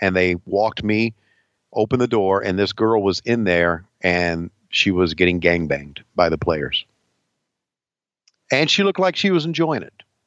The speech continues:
And, uh, it was first time I had ever seen or witnessed anything like that. And I went, "Oh my God." And all the players kinda looked and giggled at me.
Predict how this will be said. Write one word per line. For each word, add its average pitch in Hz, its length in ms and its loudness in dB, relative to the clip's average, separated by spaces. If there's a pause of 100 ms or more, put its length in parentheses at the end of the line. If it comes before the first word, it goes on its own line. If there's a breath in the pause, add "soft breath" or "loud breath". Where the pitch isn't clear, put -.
(1300)
And, 92 500 -2
uh, 87 340 2 (680)
it 113 120 0
was 104 380 0 (580 soft breath)
first 156 200 0
time 165 200 0
I 143 120 4
had 135 120 2
ever 120 480 2
seen 143 380 -2
or 120 60 4
witnessed 117 400 0
anything 95 280 -2
like 87 260 0
that. 104 120 2
And 95 100 -2
I 92 100 2
went, 90 340 -2 (600)
"Oh 220 240 2
my 101 180 0
God." 120 680 0 (880)
And 107 140 -2
all 117 140 2
the 117 80 0
players 120 300 0
kinda 104 180 -2
looked 117 280 0
and 92 140 -8
giggled 113 320 2
at 90 160 2
me. 117 240 -4